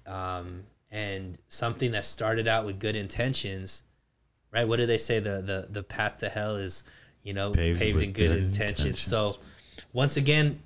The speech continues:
Speaker 1: starting from a good place, I think, I think this, there's some genuine value to it.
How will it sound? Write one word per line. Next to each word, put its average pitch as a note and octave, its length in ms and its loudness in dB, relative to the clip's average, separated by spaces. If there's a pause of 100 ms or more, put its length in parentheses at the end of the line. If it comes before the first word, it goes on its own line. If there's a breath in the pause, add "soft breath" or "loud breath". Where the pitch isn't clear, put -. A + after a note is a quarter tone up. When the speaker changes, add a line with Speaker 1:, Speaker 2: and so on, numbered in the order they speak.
(260)
Speaker 1:
starting C#3+ 500 4
from D3 220 4
a D3 80 8
good C3 280 4
place, B2+ 520 2
I A2 100 -2
think, B2 360 -4 (540)
I G2+ 80 -8
think C3 360 0
this, A2+ 300 -4
there's G#2 360 -6
some G#2 220 -4 (340 soft breath)
genuine A#2 460 4
value G#2+ 360 4
to D3 220 4
it. D#3 240 6